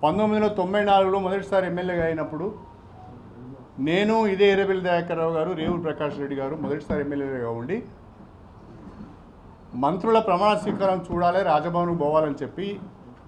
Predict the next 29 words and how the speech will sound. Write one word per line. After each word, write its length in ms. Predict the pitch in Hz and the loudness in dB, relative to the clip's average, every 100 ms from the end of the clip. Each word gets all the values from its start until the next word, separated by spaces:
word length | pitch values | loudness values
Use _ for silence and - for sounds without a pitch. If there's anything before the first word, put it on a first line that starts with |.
| - | -6
అప్పటి 300 | 127 170 170 | -4 -2 -2
ముఖ్యమంత్రి 600 | 147 143 170 175 170 151 | -4 -4 -4 -4 -2 -2
రామారావు 400 | 139 143 160 151 | 0 0 0 0
గారి 140 | 143 135 | -2 -4
దగ్గరికి 340 | 120 123 123 | -6 -8 -8
వెళ్ళి 280 | 117 147 208 - - - - | -8 -6 -8 -12 -20 -14 -8
మాకు 200 | 135 - | -8 -4
పాసులు 400 | 123 147 165 170 | -2 -2 -2 -4
కావాలని 360 | 143 135 143 | -2 -2 -4
అడిగినాం, 300 | 131 120 113 - - - - - - - - - - 95 98 | -6 -10 -12 -16 -20 -20 -20 -20 -20 -20 -20 -20 -18 -14 -4
రావడానికి, 480 | 127 135 131 113 | -2 -2 -6 -6
రాజభవన్లోకి 540 | 120 139 143 143 135 123 | -4 -2 -2 -2 -2 -4
రావడానికి 420 | 123 131 131 127 | -4 -4 -6 -6
పాసులు 340 | 127 127 151 | -4 -4 -4
కావాలని 320 | 131 120 123 131 | -8 -6 -8 -10
అడిగినాం. 380 | 104 95 - 120 - 143 - - - - - - - - - - | -12 -14 -18 -20 -18 -18 -18 -20 -20 -20 -20 -20 -20 -20 -20 -16
వెంటనే, 520 | 131 143 170 170 170 170 - - | -8 -6 -2 0 -2 -4 -16 -10
"అరే 280 | 143 180 180 | -6 -4 -4
ఏందిరా, 320 | 190 185 180 | -4 -4 -2
నువ్వు 240 | 185 180 170 | -2 -6 -6
ప్రమాణ 280 | 151 165 175 | -4 -4 -4
స్వీకారం 400 | 185 180 180 175 | -6 -6 -4 -4
చేస్తున్నావు, 360 | 170 175 160 | -6 -4 -4
నీకు 180 | 165 170 | -6 -4
పాసులు 320 | 156 147 151 | -4 -4 -4
ఏందని?" 280 | 143 147 160 | -6 -4 -6
ఎన్టీ 160 | 131 139 | -6 -8
రామారావు 340 | 127 127 117 | -6 -6 -6
అన్నాడు. 280 | 117 123 | -8 -10